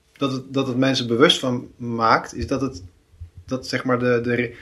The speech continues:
de richtlijnen van het voedingscentrum, die zijn er niet voor niks. En dat is wel gebaseerd op wat we nu weten, wat we nu denken dat we het beste voor ons is.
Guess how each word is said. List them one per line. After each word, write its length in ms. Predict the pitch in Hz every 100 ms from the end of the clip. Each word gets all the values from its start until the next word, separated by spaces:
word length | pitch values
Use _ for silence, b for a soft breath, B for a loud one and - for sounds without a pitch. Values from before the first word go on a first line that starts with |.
| B B
de 80 | -
richtlijnen 500 | 120 147 - 127 123
van 100 | 127
het 120 | 117
voedingscentrum, 1000 | - 165 170 - 110 107 113 127 131 120
die 120 | 117 113
zijn 180 | 131 127
er 40 |
niet 160 | 135 143
voor 120 | -
niks. 340 | 135 127 -
En 300 | 123 110 110 b b b b b b b b b _ -
dat 160 | 123 123
is 140 | -
wel 180 | 123 135
gebaseerd 540 | 123 120 - 131 123
op 100 | 113
wat 160 | 117 113
we 80 | 117
nu 280 | 117 120
weten, 520 | 117 123 120 107 101 101
wat 160 | 104
we 60 | 113
nu 380 | 107 113 110 110 _ _ _ _ _ _ _ _
denken 420 | 123 104 107 -
dat 140 | 107
we 100 | 110
het 140 | 107 101 _ _ _ _ _ _
beste 280 | - 131 -
voor 160 | - 110
ons 140 | 104
is. 380 | 107 127 -